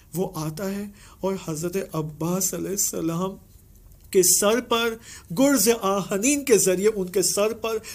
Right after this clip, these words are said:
और उनके फर पर हमला करता है। यहाँ पर मक्तल की एक अजीब इबारत हमें मिलती है कि अब आपको मालूम है कि जब इंसान के दोनों हाथ उसके सालिम होते हैं और जब वो घोड़े पे गिर-, घोड़े से नीचे ज़मीन पर गिरता है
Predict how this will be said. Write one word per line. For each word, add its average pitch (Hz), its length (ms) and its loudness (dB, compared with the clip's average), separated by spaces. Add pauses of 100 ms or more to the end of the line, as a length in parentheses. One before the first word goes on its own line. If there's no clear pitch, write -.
(100)
और 190 140 4
उनके 185 220 0
फर 226 400 2
पर 220 300 -2
हमला 170 300 -4
करता 160 340 -8
है। 160 200 -8 (340)
यहाँ 202 140 -2
पर 208 180 -2
मक्तल 175 360 -4
की 220 120 -8
एक 208 220 -2
अजीब 202 380 -2
इबारत 175 460 -4
हमें 185 200 -4
मिलती 175 300 -4
है 208 160 -4 (360)
कि - 80 -6
अब 208 260 -2 (180)
आपको 214 300 -4
मालूम 208 340 -4
है 170 100 -8 (340)
कि 214 80 -2
जब 196 180 0
इंसान 190 440 0
के 214 140 -2
दोनों 180 320 0
हाथ 170 360 -4
उसके 202 320 -4 (560)
सालिम 208 440 2
होते 175 300 -2
हैं 165 200 -2 (720)
और 226 120 4
जब 233 200 4
वो 269 100 2
घोड़े 202 460 6
पे 262 160 -2
गिर-, 185 280 6
घोड़े 202 300 4
से 277 120 2
नीचे 233 240 -2
ज़मीन 185 380 -2
पर 247 180 2
गिरता 196 320 -4
है 254 120 -8